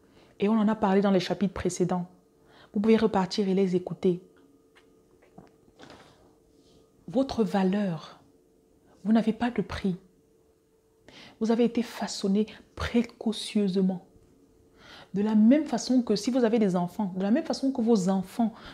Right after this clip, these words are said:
vous les regardez. Peut-être votre pap-, le papa de cet enfant, vous n'êtes plus en de bons termes. Mais cet enfant que vous voyez, il a été façonné par Dieu de la même façon que vous êtes façonné. Vous avez été façonné par Dieu. Donc c'est très important que vous puissiez laisser cet amour rentrer dans vous.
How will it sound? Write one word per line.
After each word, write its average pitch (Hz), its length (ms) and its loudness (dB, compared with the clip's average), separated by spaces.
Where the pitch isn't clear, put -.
vous 208 100 -2
les 247 160 8
regardez. 196 720 -2
Peut-être 370 320 6
votre 277 200 4
pap-, 196 220 4
le 214 80 6
papa 220 260 4
de 220 100 6
cet 233 200 -2
enfant, 233 280 2
vous 196 140 0
n'êtes 247 140 6
plus 240 100 0
en 214 60 2
de 185 80 4
bons 202 200 0
termes. 190 260 -4
Mais 214 100 -2
cet 294 300 -4
enfant 233 320 2
que 214 120 -2
vous 185 160 -2
voyez, 170 420 0
il 208 140 -6
a 190 40 -2
été 180 180 -8
façonné 175 540 -6
par 160 220 -10
Dieu 165 280 -4
de 165 100 -4
la 170 80 -8
même 196 220 -6
façon 196 320 -12
que 202 120 -8
vous 185 380 -4
êtes - 220 -6
façonné. 160 580 -6
Vous 185 80 0
avez 180 120 4
été 180 140 -2
façonné 175 380 -8
par 170 180 -8
Dieu. 170 260 -10
Donc 208 120 -2
c'est 226 100 -4
très 254 260 -2
important 208 380 0
que 233 100 -2
vous 220 140 -2
puissiez 214 260 -2
laisser 202 300 2
cet 226 220 -4
amour 196 420 2
rentrer 180 340 -4
dans 175 160 -2
vous. 175 280 -6